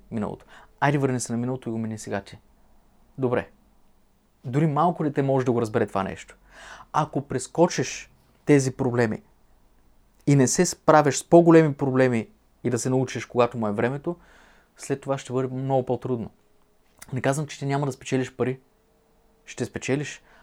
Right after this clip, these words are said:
Но ако не си се научил без пари да оправиш проблемите, С пари просто ще ти коства много повече. Има всякакви проблеми в един бизнес. Научиш ли се да ги оправиш без,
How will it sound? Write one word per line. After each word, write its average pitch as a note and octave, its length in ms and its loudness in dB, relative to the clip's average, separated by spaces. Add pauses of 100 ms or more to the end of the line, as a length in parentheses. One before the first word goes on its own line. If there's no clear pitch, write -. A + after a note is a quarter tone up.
(220)
Но C3+ 200 4
ако A#2+ 260 0
не A#2 100 -2
си F3 160 -4
се G3 120 2
научил C#3 360 0
без D3+ 280 2
пари G3+ 340 0 (160)
да C3+ 140 0
оправиш C#3+ 340 2
проблемите, E3+ 540 -2 (960)
С - 120 -16
пари C3+ 280 0
просто D#3+ 340 -4
ще - 140 -18
ти - 40 -20
коства D#3+ 300 -2
много C#3 240 -6
повече. - 440 -6 (1300)
Има D3 160 -6
всякакви D#3+ 320 -4
проблеми C#3+ 360 -4
в - 60 -14
един A#2 200 -4
бизнес. G#2 420 -10 (1300)
Научиш B2+ 440 -2
ли F#3 60 -2
се E3 140 -4
да D3 60 0
ги C#3 60 -2
оправиш B2 340 0
без, A2 240 -2